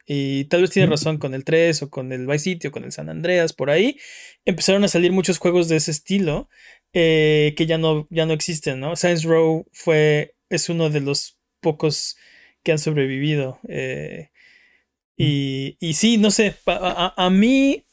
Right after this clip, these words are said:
Speaker 1: se, se me hace que va a estar divertido. No sé si, si va a ser un juego para mí. No creo que vaya a prender el mundo en llamas así con su gran, gran juego que va a ser.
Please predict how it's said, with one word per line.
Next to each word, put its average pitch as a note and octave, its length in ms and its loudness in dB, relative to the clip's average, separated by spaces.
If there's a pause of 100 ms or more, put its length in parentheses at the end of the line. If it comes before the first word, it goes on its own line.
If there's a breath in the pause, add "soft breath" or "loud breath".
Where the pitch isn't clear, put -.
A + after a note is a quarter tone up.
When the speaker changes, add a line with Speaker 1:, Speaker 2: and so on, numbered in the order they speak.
(140)
Speaker 1:
se, E3+ 280 -2 (800)
se F3 140 -4
me F#3+ 80 2
hace G#3 120 2
que G3+ 80 2
va F#3+ 40 4
a - 20 4
estar F#3+ 200 0
divertido. F3+ 520 0 (320 loud breath)
No F3 280 0
sé F3 180 0
si, D#3 540 -2 (420)
si - 240 -4
va E3 100 4
a - 20 0
ser F3 140 0
un E3 60 0
juego E3+ 220 0
para C#3+ 200 2
mí. G#3 380 2
No F3 400 -2
creo F3 240 2
que D#3+ 140 0
vaya D#3 300 4
a D3+ 60 -4
prender D3 320 0
el D#3 80 0
mundo D3+ 220 0
en C#3+ 140 0
llamas D3 360 0
así C#3+ 220 -6
con C#3+ 160 -8
su B2+ 300 -10 (380 soft breath)
gran, D3+ 760 2
gran D3 300 0
juego D3 440 -2
que D3 80 -6
va C#3 100 -2
a C3 40 -4
ser. F#3 240 0